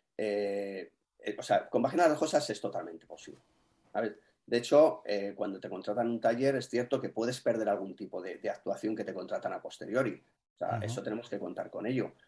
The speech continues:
Speaker 1: Pero ya digo que normalmente de ese taller luego te salen más, más actuaciones, o sea, que, que es un complemento. Y sí, se compagina perfectamente. Durante diez años he ido compaginándolo una cosa con la otra.
Speaker 2: O sea, ¿tú crees que, en definitiva, es beneficioso,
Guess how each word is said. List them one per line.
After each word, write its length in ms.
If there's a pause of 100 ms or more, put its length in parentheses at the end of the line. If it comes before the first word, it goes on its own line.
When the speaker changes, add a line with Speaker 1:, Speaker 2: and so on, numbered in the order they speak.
(160)
Speaker 1:
Pero 140
ya 140
digo 240
que 140
normalmente 440
de 60
ese 160
taller 260
luego 220
te 80
salen 360
más, 400
más 220
actuaciones, 640
o 60
sea, 180
que, 480
que 80
es 100
un 120
complemento. 640
Y 160
sí, 140
se 120
compagina 420
perfectamente. 560
Durante 300
diez 180
años 240
he 80
ido 140
compaginándolo 840 (320)
una 220
cosa 200
con 120
la 80
otra. 200 (680)
Speaker 2:
O 120
sea, 200
¿tú 120
crees 200
que, 260
en 160
definitiva, 720
es 120
beneficioso, 960